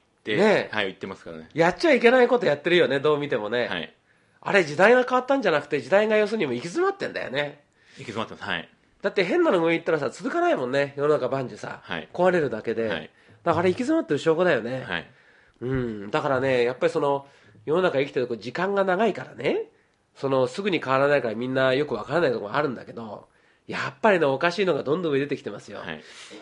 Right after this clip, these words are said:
Speaker 2: だから僕なんかどちらかというともうさ、もう勝手にやってよって感じでさ、
Speaker 1: はい。
Speaker 2: もう付き合っててもしょうがないからね、
Speaker 1: はい。
Speaker 2: もう静かにね、この会社やってさ、
Speaker 1: はい。
Speaker 2: ね、まあいろいろやってますでしょ。
Speaker 1: はい。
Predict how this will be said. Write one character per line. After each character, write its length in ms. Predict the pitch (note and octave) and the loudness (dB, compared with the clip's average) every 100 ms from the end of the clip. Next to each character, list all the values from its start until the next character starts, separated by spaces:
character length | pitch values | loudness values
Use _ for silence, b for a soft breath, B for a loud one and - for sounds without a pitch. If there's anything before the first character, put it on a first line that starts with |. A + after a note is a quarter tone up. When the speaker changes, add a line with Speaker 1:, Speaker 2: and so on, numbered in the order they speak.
| B | B
Speaker 2:
だ 80 | E3+ | 2
か 60 | E3 | 4
ら 60 | C#3+ | 4
僕 180 | C#3+ | 4
な 80 | G3+ | 4
ん 40 | D#3 | 2
か 80 | |
ど 140 | B2+ B2+ | 0 -2
ち 100 | - | 0
ら 100 | D#3+ | 0
か 100 | D#3 | 2
と 60 | C3+ | -2
い 20 | |
う 20 | |
と 80 | A#2 | -2
も 100 | A2+ | -4
う 40 | |
さ、 220 | A2 B2 | 0 0
も 140 | A2+ A2 | 0 -6
う 20 | |
勝 200 | - C3 | -6 -4
手 120 | F3+ | -2
に 80 | F3+ | 2
や 100 | D#3+ | 2
っ 40 | |
て 60 | E3 | 2
よ 40 | |
っ 20 | D3+ | -4
て 60 | |
感 180 | A#2+ A2 | -6 -12
じ 60 | G#2 | -12
で 80 | |
さ、 260 | G2 A#2+ G2+ | -6 -6 -4
Speaker 1:
は 100 | F#2+ | -8
い。 80 | E2+ | -6
Speaker 2:
も 80 | B2 | -6
う 40 | |
付 160 | - G3 | -2 -4
き 20 | |
合 40 | |
っ 20 | D#3 | -2
て 60 | |
て 60 | A#2 | -8
も 60 | |
し 80 | A2 | -4
ょ 60 | C#3 | 0
う 20 | |
が 80 | C#3+ | 2
な 80 | B2+ | 0
い 60 | |
か 60 | G2 | -4
ら 80 | G2+ | -6
ね、 100 | - | -4
Speaker 1:
は 60 | |
い。 40 | D#3+ | 0
Speaker 2:
も 260 | D#3+ C#3+ | 2 2
う 40 | C3 | 0
静 260 | F#3 E3 | -6 -4
か 240 | E3+ E3 D#3 | 2 4 4
に 280 | A#2 G2 - | 0 -6 -4
ね、 200 | E3 C#3 | 0 2
こ 120 | B2+ | 0
の 80 | B2+ | 0
会 180 | C3+ C3 | -2 0
社 100 | B2+ | -2
や 60 | |
っ 60 | B2 | -2
て 100 | B2 | -4
さ、 220 | C#3+ G2 | -2 -2
Speaker 1:
は 100 | F#2+ | -4
い。 100 | E2 B B B B B | -6 B B B B B
Speaker 2:
ね、 140 | F#3+ E3+ | 0 2
ま 100 | C#3 | 2
あ 20 | |
い 60 | B2+ | 2
ろ 100 | D3 | 2
い 20 | |
ろ 60 | |
や 100 | C3 | 2
っ 60 | B2+ | 0
て 80 | D3+ | -2
ま 100 | D3 | -4
す 80 | A2 | -4
で 60 | |
し 40 | G2 | -4
ょ。 40 | |
Speaker 1:
は 80 | |
い。 80 | F2+ | -4